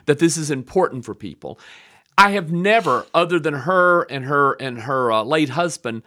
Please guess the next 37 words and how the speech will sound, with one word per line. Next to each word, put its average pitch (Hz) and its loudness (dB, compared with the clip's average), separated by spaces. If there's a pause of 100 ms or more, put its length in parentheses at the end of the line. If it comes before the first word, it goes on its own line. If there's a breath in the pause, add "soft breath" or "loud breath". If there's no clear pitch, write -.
(220 soft breath)
I 151 2
have 139 -2
never 165 0
heard 151 2
a 143 -2
politician 143 -4
talk 131 -2
about 117 -4
the 113 -8
dignity 107 -6
of 98 -6
work. 139 0 (240 loud breath)
That 170 -4
the 175 -6
fact 202 0
is, 214 0 (840 soft breath)
you 196 2
know, 214 6
a 175 6
lot 226 4
of 302 0
times 156 -2
you'll 156 2
get 151 -2
people 147 -4
saying, 135 0
"Well, - -2
they're 180 4
too 185 -2
lazy 160 2
to 117 -2
blah, 156 2
blah, 175 0
blah, 175 0
blah." 185 2
And 156 2
they, 135 -6